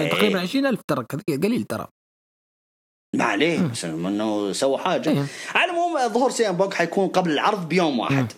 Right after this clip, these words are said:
Speaker 1: في واحد وثلاثين أغسطس في شيكاغو.
Speaker 2: مم.
Speaker 1: لأنه مستغلوا طبعًا، حي-، مستغلين إن النجم سي إم بانك وفي ديرته شيكاغو، أكيد إنه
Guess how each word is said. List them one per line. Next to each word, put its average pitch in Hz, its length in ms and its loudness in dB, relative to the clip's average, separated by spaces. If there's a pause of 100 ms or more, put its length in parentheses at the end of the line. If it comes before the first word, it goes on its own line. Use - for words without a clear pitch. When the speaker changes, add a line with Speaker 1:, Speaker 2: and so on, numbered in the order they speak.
Speaker 1:
في 113 120 0
واحد 123 200 2
وثلاثين 160 360 0
أغسطس 165 520 0 (320)
في 285 340 4
شيكاغو. 143 640 0
Speaker 2:
مم. 120 140 0 (360)
Speaker 1:
لأنه 107 180 2
مستغلوا 127 500 0
طبعًا، 113 280 -2
حي-، 120 380 0
مستغلين 120 520 0
إن 107 160 0
النجم 110 480 0
سي 131 200 0
إم 120 100 0
بانك 147 220 0 (240)
وفي 127 460 0
ديرته 123 400 0
شيكاغو، 156 600 0 (220)
أكيد 170 260 2
إنه 147 180 2